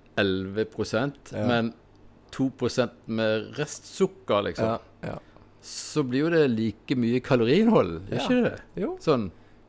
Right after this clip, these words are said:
Speaker 2: Dette her er bra at du forteller til folket nå. <laughs> Jeg tror det er mange som sitter hjemme nå og bare, «Oh, shit.»
Speaker 1: Ja, men,
Speaker 2: Ja.
Speaker 1: sant?
Speaker 2: Ja, nei, det, det
Speaker 1: Det
Speaker 2: er helt
Speaker 1: er
Speaker 2: sant.
Speaker 1: same side of the same story,
Speaker 2: Yes,
Speaker 1: liksom.
Speaker 2: it is,
Speaker 1: Det
Speaker 2: it
Speaker 1: er
Speaker 2: is.
Speaker 1: bare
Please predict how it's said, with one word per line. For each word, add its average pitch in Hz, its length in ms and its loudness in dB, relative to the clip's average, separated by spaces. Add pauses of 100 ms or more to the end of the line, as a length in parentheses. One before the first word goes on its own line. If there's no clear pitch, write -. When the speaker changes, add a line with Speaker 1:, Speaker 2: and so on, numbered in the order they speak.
Speaker 2:
Dette 160 200 -6
her 135 280 -2
er 110 120 -4
bra 156 160 -2
at 131 100 -2
du 131 100 -2
forteller 113 320 -2
til 101 100 -8
folket 107 320 2
nå. 113 120 4 (380)
<laughs> - 0 -
Jeg - 600 8
tror 143 200 4
det 139 40 8
er 131 60 6
mange 131 220 6
som 123 100 2
sitter 123 220 2
hjemme 113 200 4
nå 107 180 4
og 104 60 0
bare, 110 260 2
«Oh, 113 220 0
shit.» - 500 -10 (560)
Speaker 1:
Ja, 202 140 8
men, 185 320 6 (100)
Speaker 2:
Ja. - 60 -4
Speaker 1:
sant? 180 240 2 (260)
Speaker 2:
Ja, 294 260 0
nei, 277 280 -4
det, - 20 -6
det 277 180 -6
Speaker 1:
Det - 140 2
Speaker 2:
er 165 60 6
helt 156 180 8
Speaker 1:
er - 40 4
Speaker 2:
sant. 277 100 -4
Speaker 1:
same 156 560 0
side 139 560 0
of 127 100 -2
the 127 80 0
same 120 220 0
story, 135 340 0
Speaker 2:
Yes, 123 200 2
Speaker 1:
liksom. 101 360 -4
Speaker 2:
it 120 80 -2
is, - 400 -6
Speaker 1:
Det 123 60 -2
Speaker 2:
it 123 80 0
Speaker 1:
er - 20 0
Speaker 2:
is. 117 40 0
Speaker 1:
bare 117 400 -2